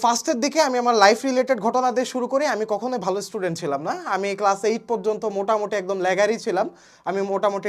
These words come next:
টেনে টুনে পাস করতাম, বা একজন বকে যাওয়া স্টুডেন্ট বলতে যেটা বোঝে ওইটা বুঝতাম। তো বকে যাওয়া স্টুডেন্ট বলতে কি বোঝাচ্ছি, আমি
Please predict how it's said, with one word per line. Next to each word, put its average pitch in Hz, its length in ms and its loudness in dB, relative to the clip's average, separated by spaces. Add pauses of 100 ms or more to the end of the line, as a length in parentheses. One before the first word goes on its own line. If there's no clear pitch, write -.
টেনে 202 220 -2
টুনে 202 260 -2
পাস 190 100 0 (100)
করতাম, 180 300 -2 (100)
বা 165 140 2
একজন 175 240 -4
বকে 196 240 0
যাওয়া 220 200 2
স্টুডেন্ট 208 360 -4 (100)
বলতে 196 260 0
যেটা 180 240 0
বোঝে 185 220 -2
ওইটা 175 220 0
বুঝতাম। 127 240 -10 (360)
তো - 40 -6 (100)
বকে 214 220 4
যাওয়া 269 160 2
স্টুডেন্ট 285 300 -2
বলতে 277 200 0
কি 294 140 -4
বোঝাচ্ছি, 277 300 0 (120)
আমি 240 100 -4